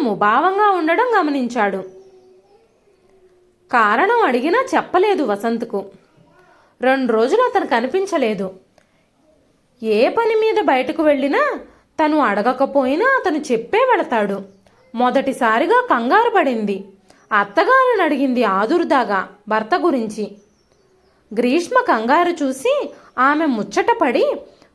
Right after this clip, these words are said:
వ్యాపారం పని మీద ఎక్కడికో వెళ్ళుంటాడు. నాకు కూడా చెప్పలేదమ్మాయ్. వాడే వచ్చేస్తాడులే,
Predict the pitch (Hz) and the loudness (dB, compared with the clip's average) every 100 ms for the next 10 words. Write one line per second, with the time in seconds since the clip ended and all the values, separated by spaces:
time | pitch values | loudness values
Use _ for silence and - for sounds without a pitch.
0 | 208 214 196 - 415 453 494 392 294 247 | -4 0 0 2 2 2 0 0 0 0
1 | 233 233 480 508 269 233 233 285 294 440 | 0 0 0 0 -4 -6 -2 -2 2 2
2 | 440 226 247 415 403 277 208 196 - - | 4 2 2 0 2 0 0 -4 -10 -20
3 | _ - 220 208 226 - 311 381 539 453 | _ -6 0 0 0 -2 0 2 2 0
4 | 392 330 403 392 311 294 285 285 302 302 | 0 0 2 2 0 0 0 -2 -4 -12
5 | - _ _ - 208 196 220 440 453 - | -20 _ _ -2 0 2 2 2 2 0
6 | 381 403 359 269 226 214 247 190 | -2 0 2 0 0 0 0 -4